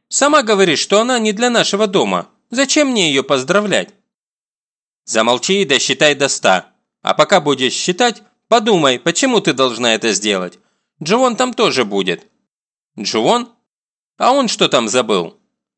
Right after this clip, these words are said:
«Он жених. Если жених не поздравит свою невесту,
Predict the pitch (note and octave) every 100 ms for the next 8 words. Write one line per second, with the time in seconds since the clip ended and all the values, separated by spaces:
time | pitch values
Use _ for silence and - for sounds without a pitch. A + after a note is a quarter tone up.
0 | _ - F#3 F#3+ A2 E3 G3+ B2 - -
1 | _ _ C3 F#3 A3 G3+ G#3 G#3+ C3+ B2
2 | A#2 D#3+ C#3 C#3 A2+ - B2 C3+ G3 A#3+
3 | B3 - F#2